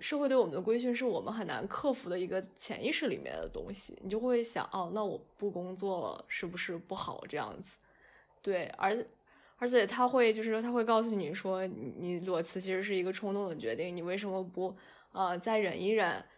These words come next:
然后等找到工作了以后再辞职？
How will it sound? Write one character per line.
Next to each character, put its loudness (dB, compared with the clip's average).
然 -2
后 4
等 0
找 0
到 0
工 2
作 2
了 2
以 -2
后 2
再 2
辞 -4
职？ -2